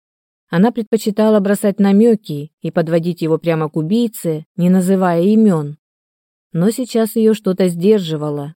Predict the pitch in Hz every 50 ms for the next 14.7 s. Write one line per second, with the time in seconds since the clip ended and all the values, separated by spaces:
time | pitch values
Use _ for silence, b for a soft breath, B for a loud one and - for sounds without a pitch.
0 | _ _ _ - - - 170 - 170 160 - - 165 170 175 196 202 220 214 208
1 | 208 202 185 - - 170 165 160 160 160 165 156 170 160 160 160 160 165 165 170
2 | - - 185 175 170 185 202 214 220 233 226 202 175 160 156 151 143 143 139 156
3 | - _ _ _ _ _ _ _ _ _ _ - 160 151 143 151 196 220 233 254
4 | 240 - 214 185 160 165 170 170 175 175 - - 180 165 165 165 160 151 _ -
5 | 175 165 165 165 160 156 151 156 151 147 147 147 147 156 - _ _ _ _ _
6 | _ _ _ _ _ _ _ _ _ _ _ _ - - 175 214 233 - - 185
7 | 170 165 170 196 202 175 170 156 156 151 147 147 151 165 170 180 190 196 196 202
8 | _ - 165 151 160 156 160 165 170 180 185 185 196 196 208 208 214 233 240 226
9 | 220 - 165 156 147 147 - _ _ _ _ _ _ _ _ _ _ _ - 156
10 | 156 _ _ - 170 175 175 - - 190 190 196 202 190 214 226 220 226 220 190
11 | 170 160 151 156 _ _ _ _ _ _ _ _ _ - - 165 165 165 175 170
12 | - 208 208 208 202 202 202 - _ - 170 170 - - 214 214 214 202 196 196
13 | 196 202 202 202 190 - - 190 190 180 180 185 185 185 - 202 180 - - 185
14 | 175 170 190 214 220 202 180 165 156 151 147 143 151